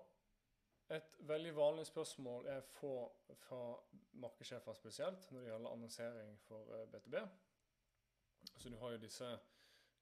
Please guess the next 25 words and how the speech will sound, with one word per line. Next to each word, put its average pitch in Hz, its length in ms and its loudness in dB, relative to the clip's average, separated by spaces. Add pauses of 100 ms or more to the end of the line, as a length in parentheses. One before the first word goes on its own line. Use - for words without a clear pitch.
(260)
du 120 120 -12
har 107 120 -4
jo 110 160 -12
komplekse - 560 -6
produkter, 117 800 -4
lange 123 380 -6
salgsprosesser, 120 1000 -6 (140)
eh, 110 240 -8
produkter 123 380 -10
og - 40 -12
tjenester 107 360 -8
av 101 40 -10
høy 117 120 -10
verdi. 135 260 -2 (640)
Eh, 117 400 0 (160)
hva 127 340 6
er 131 120 0
den 120 180 0 (260)
optimale 127 840 -2
miksen 104 600 -4 (360)
mellom 113 800 -2 (580)
eh, 98 500 -2 (100)
de 113 160 -6
ulike 110 280 -12
kanalene. 107 440 -8